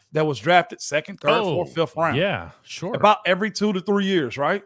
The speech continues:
Speaker 2: That's, that's how it would go. And the, the first one who came along that wasn't in that bracket was Mason. Mason was the only one that was actually brought in with a chance to, well, a theoretical chance. But Chris Oladokun was the backup just now in Kansas City.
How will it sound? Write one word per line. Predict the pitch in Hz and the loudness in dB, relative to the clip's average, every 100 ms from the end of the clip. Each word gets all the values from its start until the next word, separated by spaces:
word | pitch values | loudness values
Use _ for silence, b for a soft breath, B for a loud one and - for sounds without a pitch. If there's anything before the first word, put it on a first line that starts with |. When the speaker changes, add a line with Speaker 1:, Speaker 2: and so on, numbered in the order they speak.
| - | -6
Speaker 2:
That's, | 131 - | -6 -6
that's | 123 135 139 | -6 -6 -4
how | 147 135 | -8 -8
it | |
would | 127 123 110 | -8 -10 -8
go. | 127 165 117 | -4 -2 -4
And | 104 113 | -6 -6
the, | 107 | -6
the | 113 | -6
first | - 214 - | -4 -6 -4
one | 156 196 | -4 -4
who | 135 120 | -4 -6
came | 147 147 | -4 -4
along | 113 107 165 170 113 | -4 -4 -4 -4 -8
that | 85 | -4
wasn't | 117 208 147 98 | -2 -2 -4 -10
in | 92 | -10
that | 87 80 | -10 -10
bracket | 87 90 113 | -8 -8 -10
was | 90 - | -12 -8
Mason. | 117 196 80 73 | -6 -6 -8 -10
Mason | 110 135 143 | -8 -6 -6
was | 98 | -8
the | 92 | -6
only | 113 135 | -4 -4
one | 120 123 131 | -4 -4 -6
that | 92 | -6
was | 95 | -6
actually | 101 - 101 | -6 -8 -12
brought | 87 92 90 | -8 -8 -6
in | 131 113 | -6 -8
with | 95 | -10
a | |
chance | 87 113 113 101 | -10 -8 -8 -8
to, | - 90 - _ _ _ | -10 -10 -12 _ _ _
well, | 104 78 - | -10 -10 -10
a | - | -10
theoretical | - 101 95 110 - - | -6 -4 -2 -4 -6 -10
chance. | - 85 95 - _ _ _ _ _ | -8 -8 -10 -12 _ _ _ _ _
But | - 117 | -10 -4
Chris | 196 226 | -4 -4
Oladokun | 220 190 135 175 - 160 | -4 -4 -2 -4 -4 -8
was | 131 110 | -8 -8
the | |
backup | 117 147 - 127 - | -6 -6 -6 -10 -10
just | 123 - | -10 -8
now | 131 165 | -8 -8
in | 156 | -8
Kansas | 180 196 185 | -8 -6 -8
City. | 226 285 240 | -10 -10 -12